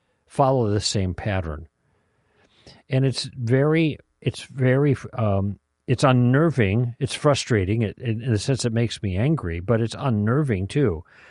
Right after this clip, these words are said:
to see the same patterns in place in this country, the land of the free and the home of the brave.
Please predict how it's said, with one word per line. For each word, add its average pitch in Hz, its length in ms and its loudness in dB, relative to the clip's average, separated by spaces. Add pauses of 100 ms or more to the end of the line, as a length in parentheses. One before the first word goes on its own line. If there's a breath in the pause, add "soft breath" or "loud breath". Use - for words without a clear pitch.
(140 loud breath)
to 139 100 -2
see 139 200 0
the 104 100 0
same 143 460 0
patterns 120 520 -2
in 120 220 0
place 90 540 -4 (680 soft breath)
in 127 160 0
this 143 240 0
country, 117 560 -4 (1300)
the 110 80 -2
land 110 260 2
of 104 80 0
the 95 80 -4
free 101 260 -2
and 92 120 -2
the 90 40 -2
home 90 280 -4
of 87 160 -8
the 90 80 -10
brave. 90 500 -4